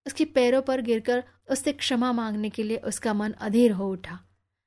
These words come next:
वह उसके मुंह से सारा वृत्तांत सुनेगा। यह मौन उपेक्षा उसके लिए असह्य थी। दिन तो केशव ने किसी तरह काटा,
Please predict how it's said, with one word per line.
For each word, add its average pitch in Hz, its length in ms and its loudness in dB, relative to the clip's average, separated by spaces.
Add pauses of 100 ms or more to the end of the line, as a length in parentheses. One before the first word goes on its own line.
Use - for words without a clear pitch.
(220)
वह 240 160 6
उसके 233 320 4
मुंह 226 260 4
से 254 140 2
सारा 254 440 -2
वृत्तांत 220 520 0
सुनेगा। 190 500 -6 (640)
यह 233 160 2
मौन 247 320 4
उपेक्षा 254 520 2
उसके 240 300 0
लिए 254 120 2
असह्य 240 560 0
थी। - 280 -18 (920)
दिन 294 300 4
तो 311 100 2
केशव 269 420 0
ने 269 220 -2 (280)
किसी 277 220 -2
तरह 220 260 0
काटा, 185 480 -10